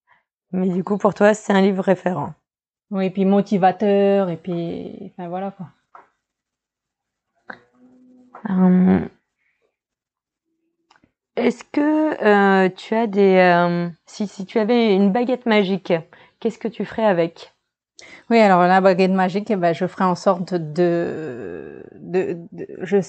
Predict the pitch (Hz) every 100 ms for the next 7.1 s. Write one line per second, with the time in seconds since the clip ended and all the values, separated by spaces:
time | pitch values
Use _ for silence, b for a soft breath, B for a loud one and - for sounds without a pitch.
0 | - 202 202 - 202 185 - 226 - 180
1 | 175 262 262 202 202 190 175 165 165 165
2 | 175 175 226 _ _ b b b - 180
3 | - - 233 226 190 - 208 196 180 156
4 | 175 - 170 170 - _ _ _ _ _
5 | _ _ _ _ - 185 - 185 190 180
6 | 190 175 180 175 175 165 180 - 175 165
7 | 170